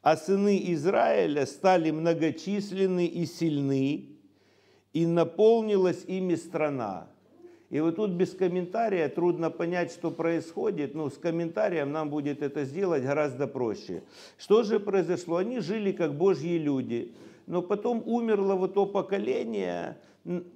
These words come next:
как можно сказать, на чьих плечах было учение Торы и жизнь по заповедям. И что стало потихонечку происходить? Бог их благословил, они стали сильны, они стали многочисленны.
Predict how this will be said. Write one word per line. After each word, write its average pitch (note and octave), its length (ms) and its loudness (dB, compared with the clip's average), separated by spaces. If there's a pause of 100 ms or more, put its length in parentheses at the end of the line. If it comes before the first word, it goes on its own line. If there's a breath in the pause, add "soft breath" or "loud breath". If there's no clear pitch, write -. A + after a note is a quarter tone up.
как F3 280 -6
можно F3+ 320 0
сказать, F3 260 -4
на F3 220 0
чьих F#3+ 540 -4
плечах G#3 720 0 (680 soft breath)
было F3 380 2
учение F3+ 680 2
Торы F#3+ 400 2
и - 20 4
жизнь E3+ 340 -2
по E3+ 120 2
заповедям. G2+ 880 -2 (440 soft breath)
И D3+ 120 0
что A#3 280 4
стало A3 400 4
потихонечку F#3 880 0
происходить? E3 600 -2
Бог A3+ 380 -2 (220)
их F#3 220 0
благословил, F3+ 800 0
они F#3+ 220 -2
стали F#3+ 400 2
сильны, D3+ 560 -2
они D#3+ 240 -2
стали F3 360 0
многочисленны. A#2 1120 -6